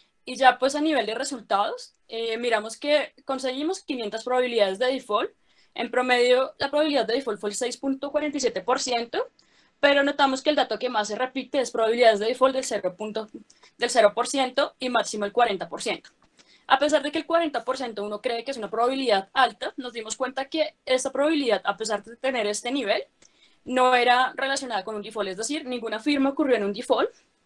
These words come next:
durante el periodo contemplado. Entonces, aquí la primera limitación es que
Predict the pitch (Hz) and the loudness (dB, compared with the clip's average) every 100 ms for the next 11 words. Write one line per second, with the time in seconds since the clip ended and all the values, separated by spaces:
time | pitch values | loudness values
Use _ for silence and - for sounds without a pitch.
0 | _ _ 202 240 254 240 247 233 220 190 | _ _ -4 4 6 6 0 2 4 4
1 | 185 190 240 330 240 185 196 196 202 208 | 2 -2 -2 4 4 4 -6 -6 -4 -2
2 | 208 220 - - _ _ _ - 277 294 | -2 -2 -6 -12 _ _ _ -4 -2 0
3 | 285 311 277 262 285 294 294 302 285 226 | 0 0 2 2 2 0 -2 -2 -4 -4
4 | - 220 214 220 | -4 2 4 4